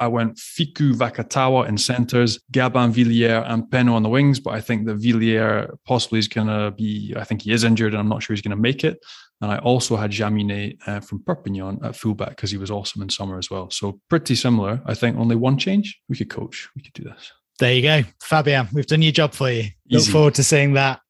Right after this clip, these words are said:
Speaker 2: in a few weeks' time. Uh, let's turn our attentions to the top fourteen now then and get our guest on, because we thought we'd have a chat about one of the new boys to the league this season. And we've had Biarritz skipper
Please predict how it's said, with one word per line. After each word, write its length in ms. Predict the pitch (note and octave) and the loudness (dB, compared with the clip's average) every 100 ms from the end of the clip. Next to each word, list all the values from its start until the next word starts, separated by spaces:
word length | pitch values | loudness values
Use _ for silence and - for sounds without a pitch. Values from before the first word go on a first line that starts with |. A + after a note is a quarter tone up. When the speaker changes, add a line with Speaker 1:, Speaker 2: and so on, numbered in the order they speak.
| - | -6
Speaker 2:
in 120 | C#3+ | -4
a 40 | C3 | -2
few 200 | D3+ C#3+ | 2 4
weeks' 220 | C#3+ - | 4 0
time. 480 | D3 C3 B2 A#2 C3+ | 2 2 2 0 -2
Uh, 320 | D3 C#3 C#3 D3 | 0 2 4 2
let's 220 | E3+ D#3 | 2 2
turn 160 | F#3+ E3+ | 4 4
our 80 | |
attentions 420 | D#3+ E3+ C#3+ D#3 - | 4 2 2 0 0
to 40 | |
the 80 | C#3 | 0
top 240 | - G2+ | 0 -2
fourteen 380 | - C3 C#3 B2+ | 0 0 2 2
now 180 | B2 A#2+ | 2 0
then 280 | A#2 A#2+ C3+ - | 0 -2 -4 -2
and 400 | B2+ C3 C3 B2 | 0 2 2 2
get 160 | C#3+ C3+ | 2 2
our 80 | |
guest 300 | C3 D3+ - | 2 0 0
on, 160 | B2 A2+ | -2 -2
because 400 | A2 C#3+ B2+ - | -2 0 0 0
we 60 | C#3+ | 0
thought 160 | E3+ | 2
we'd 100 | D3+ | 2
have 80 | D3 | 2
a 40 | |
chat 260 | C#3 D#3+ C#3 | 0 0 0
about 200 | C#3+ D3 | 0 0
one 120 | D3 | 0
of 60 | D3 | 0
the 60 | |
new 180 | D3+ D#3+ | 2 2
boys 300 | D3 C3+ A#2 | 2 0 -2
to 80 | - B2 | -6 -6
the 100 | A#2+ | -4
league 240 | A#2 A2+ | -4 -4
this 180 | A#2 - | -4 -2
season. 520 | B2 A2+ G#2 G#2 G#2+ - _ | 0 0 0 -2 -2 -6 _
And 360 | B2 B2 B2 B2 | 0 2 4 4
we've 180 | B2+ - | 2 2
had 260 | C#3+ A#2 - | 0 0 -2
Biarritz 340 | C3 B2+ B2+ - | 0 0 0 0
skipper 540 | B2+ A2 A#2 G#2+ G#2+ | 0 0 0 0 -2